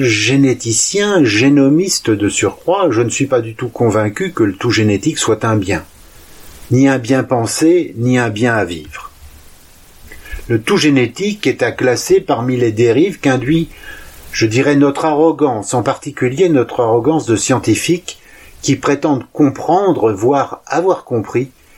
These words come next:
la mécanique de la vie et de ses déviances pathologiques. C'est également la dérive de ceux qui veulent y trouver des réponses simples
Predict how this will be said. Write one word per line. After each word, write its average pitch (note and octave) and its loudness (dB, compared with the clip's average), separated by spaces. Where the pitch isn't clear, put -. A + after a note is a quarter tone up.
la A2+ -2
mécanique C#3 0
de A#2 2
la A2+ 4
vie D3+ 0
et A#2 2
de G2+ 0
ses A#2 0
déviances A#2 2
pathologiques. G2+ -2
C'est B2 -2
également C#3 2
la A#2+ 2
dérive A#2 2
de A2+ 2
ceux E3 2
qui C3+ -8
veulent A2 0
y G#2+ -10
trouver B2+ 0
des C3 0
réponses A#2 0
simples F3 -2